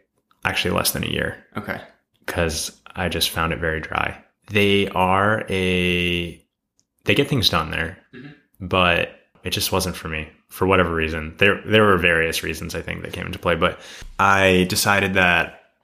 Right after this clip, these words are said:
Speaker 1: yeah, uh, like, a freelance opportunity came along, actually, with that guy that I was talking about before, John.
Speaker 2: Okay.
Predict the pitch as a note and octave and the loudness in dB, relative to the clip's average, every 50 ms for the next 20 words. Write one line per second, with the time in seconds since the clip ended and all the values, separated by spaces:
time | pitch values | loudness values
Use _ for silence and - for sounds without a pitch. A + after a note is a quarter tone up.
0 | _ _ _ _ _ _ - G2+ G2+ A2 G2+ E2 D#2 - - - F2 - - - | _ _ _ _ _ _ -4 0 0 2 2 0 -2 -4 -6 -8 -8 -4 0 2
1 | F2+ F2 G#2 - - A#2 A#2 A#2 A#2 A2 G#2+ G2+ F#2 F#2+ F#2+ G2 G2 F#2 F#2+ F#2 | 2 2 4 4 4 4 6 6 4 4 2 0 0 -2 -4 -2 -2 0 0 0
2 | F2 F2 E2+ E2 D#2+ E2 - F#2 F#2 - - F2+ F2 D#2+ E2+ E2+ - F2+ E2 D#2+ | 0 0 0 0 -2 -2 -2 -2 -2 0 -2 -4 -4 -2 -2 0 0 0 0 0
3 | D#2+ D#2+ D#2 - F2 E2 E2 E2 D#2+ D#2+ - - - F2+ E2 D#2 D#2 F2 E2 D#2+ | -2 -4 -4 -4 -4 -4 -4 -6 -10 -10 -12 -12 -8 -8 -8 -6 -4 -2 -2 -2
4 | D#2+ E2 - G#2 F#2 - | -2 -2 -4 -4 -4 -4